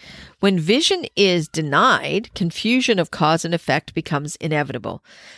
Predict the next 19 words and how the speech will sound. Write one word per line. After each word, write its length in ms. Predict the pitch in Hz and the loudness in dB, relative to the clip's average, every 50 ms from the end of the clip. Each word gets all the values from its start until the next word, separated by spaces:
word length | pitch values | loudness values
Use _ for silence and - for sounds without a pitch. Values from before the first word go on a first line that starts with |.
| - _ - | -8 _ -2
The 80 | 175 | 0
purpose 480 | - - 202 208 208 - 226 226 - - | 2 2 0 0 0 0 0 -2 0 2
now 220 | 175 160 160 160 | 2 4 4 2
becomes 500 | - - - - 175 165 165 160 - - _ _ _ _ _ _ | 0 -2 -2 0 0 0 0 -2 -6 -12 _ _ _ _ _ _
to 160 | - - 175 | -8 -8 -6
keep 480 | - - - - 226 233 254 262 - - - _ _ _ _ _ - | -6 -6 -4 0 0 0 0 -2 -4 -10 -20 _ _ _ _ _ 0
obscure 640 | 190 175 160 - - - - - 175 165 156 151 156 | 0 0 0 0 -4 -2 0 2 2 4 4 4 2
the 120 | 151 160 | 0 -2
cause 420 | - - - 156 156 156 151 147 - - | -4 0 2 4 4 4 2 0 -2 -4
of 160 | - 156 156 180 | -6 -6 -4 -2
the 100 | 156 143 | -2 -4
effect 440 | 147 - - 143 143 180 - _ - - - - - _ - | -2 -2 0 0 0 0 -2 _ -14 -20 -20 -20 -20 _ -2
and 200 | - 175 165 165 | 2 2 2 4
make 240 | 170 170 170 - - - | 4 2 2 2 -2 -6
effect 460 | 160 - - 170 147 151 - - - | -4 0 2 2 2 2 0 -4 -12
appear 320 | - 151 - - 165 151 147 | -12 -8 -4 0 0 0 0
to 80 | 139 | 0
be 80 | 117 147 | -4 -6
cause. 580 | - - - 160 120 101 - 165 - - - | -6 -4 -4 -2 -2 -4 -4 -8 -12 -14 -14